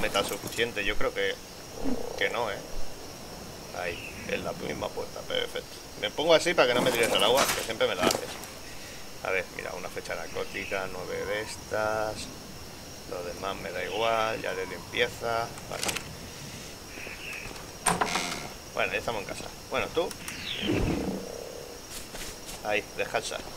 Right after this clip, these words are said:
No veía ni dónde, dónde iba. Aún lo sigo tirando como de lado, tío. Yo no sé, soy yo que estoy bugueado. Bueno, el cemento lo vamos a meter aquí. Bueno, ya tenemos, ¿veis? Ya va subiendo la cosa de cemento. Va, vamos a dejar esto también aquí.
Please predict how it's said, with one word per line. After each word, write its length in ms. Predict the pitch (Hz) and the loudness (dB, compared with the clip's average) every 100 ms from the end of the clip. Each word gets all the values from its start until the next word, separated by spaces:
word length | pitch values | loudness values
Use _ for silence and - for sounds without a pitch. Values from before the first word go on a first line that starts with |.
| 107 | -2
No 100 | 113 | 6
veía 260 | 123 139 | 12 12
ni 100 | 139 | 12
dónde, 420 | 113 113 113 107 101 | 8 4 6 8 6
dónde 280 | 107 98 | 6 4
iba. 180 | 95 95 - - - - - - | 4 2 -2 -6 -6 -6 -8 2
Aún 220 | 110 127 | 8 10
lo 80 | 175 | 10
sigo 240 | - 165 | 8 6
tirando 380 | 202 117 120 170 | 6 6 6 6
como 180 | 156 117 | 8 8
de 100 | 98 | 6
lado, 260 | 95 110 95 | 4 4 2
tío. 180 | 95 95 | -2 0
Yo 140 | 110 | 2
no 80 | 156 | 6
sé, 500 | 127 113 107 98 - - - - - - | 8 10 10 6 4 -2 -8 -8 -10 -4
soy 140 | 110 101 | -2 0
yo 120 | 110 | 0
que 100 | 120 | 0
estoy 160 | - 101 | 0 2
bugueado. 320 | 92 95 - - - - | 0 -2 -4 -6 -10 -8
Bueno, 160 | - 95 | 0 0
el 60 | 95 | 0
cemento 360 | 104 110 127 | -2 2 6
lo 60 | 120 | 6
vamos 220 | 104 101 | 6 4
a 60 | 95 | -4
meter 200 | 92 87 | -4 -6
aquí. 380 | 90 147 170 - - - - - - - - - - - - - - - - - - - - - | 2 4 4 0 -10 -12 -6 -2 -2 -2 -6 -8 -12 -14 -14 -14 -12 -12 -12 -12 -12 -12 -12 -10
Bueno, 140 | - 87 | -8 -4
ya 80 | 98 | -2
tenemos, 260 | 101 92 | -2 0
¿veis? 160 | 101 120 | 2 2
Ya 240 | 98 95 98 - - - 120 | 2 0 -2 -8 -10 2 4
va 60 | |
subiendo 360 | 117 117 107 104 | 4 4 2 2
la 100 | 101 | 2
cosa 220 | 101 101 | 0 -2
de 60 | 98 | -4
cemento. 260 | 95 92 | -6 -6
Va, 100 | 95 | -6
vamos 260 | 95 107 107 | -6 -4 -4
a 60 | |
dejar 160 | 110 101 | -2 -2
esto 160 | 92 98 | -2 -6
también 240 | 101 98 | -6 -6
aquí. 640 | 101 - 143 143 147 147 | -8 -4 0 0 0 -2